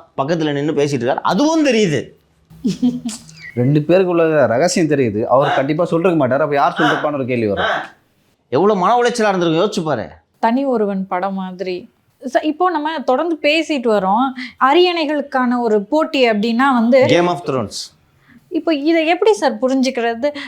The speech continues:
Speaker 3: திரு அன்புமணி அவர்களுடைய நடவடிக்கையை வந்து ராஜதந்திரம், சாணக்கியத்தனம், துரோகம் எப்படி புரிஞ்சுக்கிறது?
Speaker 1: எப்படி வேண்டுமானாலும் புரிந்து கொள்ளலாம். ஆனால் அதிகாரத்திற்கான போட்டியில் இதெல்லாம் நடக்கும். வரலாறு நெடுக இது நடந்திருக்கிறது.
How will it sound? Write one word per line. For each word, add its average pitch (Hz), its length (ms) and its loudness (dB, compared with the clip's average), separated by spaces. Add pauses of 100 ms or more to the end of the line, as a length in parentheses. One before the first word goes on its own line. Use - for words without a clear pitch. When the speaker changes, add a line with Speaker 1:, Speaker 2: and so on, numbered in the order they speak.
(160)
Speaker 3:
திரு 285 160 4
அன்புமணி 339 420 0
அவர்களுடைய 262 680 2
நடவடிக்கையை 277 540 2
வந்து 269 480 2 (240)
ராஜதந்திரம், 247 880 2
சாணக்கியத்தனம், 247 840 2
துரோகம் 240 760 2
எப்படி 233 420 -4
புரிஞ்சுக்கிறது? 202 720 -4 (540)
Speaker 1:
எப்படி 135 420 -2
வேண்டுமானாலும் 180 540 0
புரிந்து 190 300 0
கொள்ளலாம். 170 680 -2
ஆனால் 160 640 -2 (220)
அதிகாரத்திற்கான 143 1040 -2
போட்டியில் 143 540 -2
இதெல்லாம் 131 720 -2
நடக்கும். 123 440 -4
வரலாறு 131 500 -2
நெடுக 117 320 -2
இது 127 140 0
நடந்திருக்கிறது. 82 580 -12